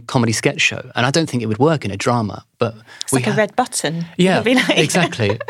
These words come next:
Speaker 1: Um, but just, I just, when you were saying that, I just suddenly remembered a really interesting modern film that is actually, I suppose, a historical drama. It's The Big Short, which is, won an Oscar, I think, about the financial crash. So when we talk about historical drama, of, most of us maybe think about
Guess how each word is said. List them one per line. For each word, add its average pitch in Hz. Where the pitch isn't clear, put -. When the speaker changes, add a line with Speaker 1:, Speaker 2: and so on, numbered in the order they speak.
Speaker 1:
Um, 131
but 175
just, 175
I 165
just, -
when 175
you 214
were 202
saying 202
that, 131
I 131
just -
suddenly 185
remembered 143
a 127
really 143
interesting 120
modern 123
film 104
that 113
is 127
actually, 131
I -
suppose, 120
a 131
historical 113
drama. 104
It's 120
The -
Big 127
Short, 117
which 117
is, 113
won 139
an 117
Oscar, 107
I -
think, 113
about 117
the 120
financial 113
crash. -
So -
when 131
we 120
talk 131
about 127
historical 110
drama, 123
of, 107
most 127
of 104
us -
maybe 117
think 104
about 104